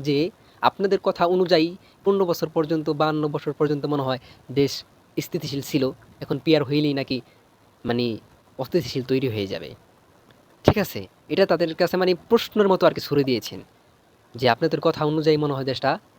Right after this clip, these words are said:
আগে ভালো ছিল।" ঠিক আছে, কিন্তু এটা কিন্তু তার কথা না,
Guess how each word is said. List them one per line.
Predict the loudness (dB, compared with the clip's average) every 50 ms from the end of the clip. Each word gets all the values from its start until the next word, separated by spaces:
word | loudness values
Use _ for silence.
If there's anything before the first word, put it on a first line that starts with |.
| _ _ _ _ -6 -4
আগে | 0 0 0
ভালো | -2 0 -2 -2 -2
ছিল।" | -2 -4 -8 -10 -10 -12 -12 _ _ -20 _ _ _ _ _ _ _ _ _ _ _ -20 _ _ 2
ঠিক | 2 2
আছে, | 2 0 -2 -8 -10 -10 -16 -20 _ -20 -20 _ _ _
কিন্তু | 0 0 2 2 2 0 0 0
এটা | -2 -2 -2
কিন্তু | -4 -2 2
তার | 2 2 2 2
কথা | 2 2 2 2 0 -4
না, | -6